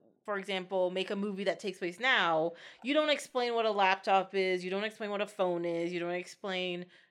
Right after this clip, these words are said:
you know, what Snapchat is. People just know. And that's how this, that show is as well. It's just like, uh, uh, what is that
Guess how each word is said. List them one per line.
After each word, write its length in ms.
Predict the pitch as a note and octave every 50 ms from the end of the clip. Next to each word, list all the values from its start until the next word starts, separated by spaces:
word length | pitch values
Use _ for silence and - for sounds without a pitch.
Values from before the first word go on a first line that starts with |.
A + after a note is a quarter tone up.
| _
you 120 | - G3 F#3+
know, 180 | F3+ E3+ E3
what 300 | E3 D#3+ E3+ E3 E3 - - _ _ _
Snapchat 680 | - - - - A3 G#3+ G#3 - - - - G#3 E3+ D#3 C#3
is. 400 | C#3+ C#3+ C#3 C#3+ D3 D#3 D#3 - _ _
People 300 | - - A#3 G3 A3+ A3
just 260 | F3+ G3 F#3 F#3 F#3 E3+
know. 560 | F3 E3+ E3+ F3+ F3 D#3+ C#3+ - - - - - - _ _ - - - - - _ _
And 180 | F#3 G3+ G#3 G#3
that's 240 | A3+ A3+ A3+ A3+
how 280 | - - A#3+ A#3 A3+ G#3+
this, 260 | G3 F3 G3 F#3+ G3 - _
that 280 | G#3 F3+ E3 - - -
show 400 | - - - - A#3 G#3 F#3+ E3+
is 160 | E3+ F3 E3
as 160 | E3+ E3 D#3+ D#3+
well. 240 | F3+ G3+ G3+ F3+
It's 140 | F3 D#3+ -
just 160 | - F3 -
like, 260 | G3 F#3+ F3 E3+ E3+ - - - - - - _ _ - _ -
uh, 320 | F#3+ F#3+ F3+ F3 E3+ E3+ E3 - -
uh, 140 | - G3+ G#3
what 160 | F#3+ A3+ B3+
is 80 | D4+ D4+
that 240 | D#4+ D4+ C4 - -